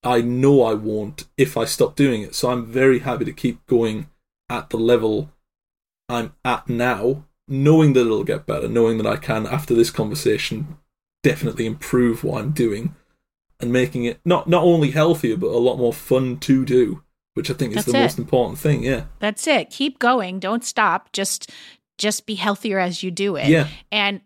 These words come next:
Speaker 2: I just wanna see you take part of today off. That's, that's
Speaker 1: Yeah.
Speaker 2: where I want you
Speaker 1: Yeah.
Speaker 2: to start. And then I want you to bury things in your to-do list.
Speaker 1: I'll go for a walk as soon as this is finished. I will go for a, a solid hour's walk.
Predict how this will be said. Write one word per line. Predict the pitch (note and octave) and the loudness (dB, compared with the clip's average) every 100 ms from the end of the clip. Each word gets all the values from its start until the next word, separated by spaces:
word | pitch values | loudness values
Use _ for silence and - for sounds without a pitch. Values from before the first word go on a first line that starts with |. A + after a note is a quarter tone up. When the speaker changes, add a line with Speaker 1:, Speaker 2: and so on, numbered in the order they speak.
| - | -2
Speaker 2:
I | B3+ | 0
just | F4 | 0
wanna | C#4 C#4+ | 0 0
see | C#4 C4+ | 0 -2
you | |
take | B3+ C4+ B3 | 0 -2 -2
part | - A#3 | -2 -2
of | B3 | -2
today | C4 A#3 A3+ | -2 -2 0
off. | A3 - - - _ _ | 0 -2 -10 -16 _ _
That's, | - A#3 - | -2 -2 -2
that's | A#3 A#3+ G3 | 2 4 4
Speaker 1:
Yeah. | A#3+ | 2
Speaker 2:
where | |
I | A3 | 2
want | G#3 F#3+ | 2 0
you | |
Speaker 1:
Yeah. | G3+ | 0
Speaker 2:
to | D3 | 2
start. | G#3 C#3+ - _ | 0 -2 -6 _
And | - G#3+ | -4 -2
then | G#3 | 0
I | G#3+ | 0
want | G3+ | 0
you | G3 G3 A3 | -2 -6 -4
to | A#3+ G#3+ | -6 0
bury | A3 A3 | 2 2
things | A#3+ A#3+ A3+ | 2 2 2
in | |
your | A3 | 0
to-do | A3+ A#3+ G#3 D#3 | 0 -2 -2 -4
list. | C3 - - - | -6 -10 -12 -6
Speaker 1:
I'll | D3 D3 | 0 2
go | D#3 F3 | 6 6
for | D3+ D#3 D3 | 6 2 2
a | |
walk | B2 B2 A2+ - - | 4 2 2 -2 -10
as | D3 | -8
soon | - C3+ | -2 0
as | B2+ | 0
this | B2 - | -4 -6
is | - | -10
finished. | - A2+ - | -8 -10 -2
I | A#2 | 0
will | A#2 | 0
go | A#2 C3+ B2+ | 2 4 4
for | - B2 | 2 2
a, | A#2 A#2 | 2 0
a | |
solid | - - C#3 C3+ A#2+ | -6 0 4 4 2
hour's | A#2 A2+ A2+ | 0 0 0
walk. | A2+ A2 A2 G#2 - | -2 -2 0 -2 -8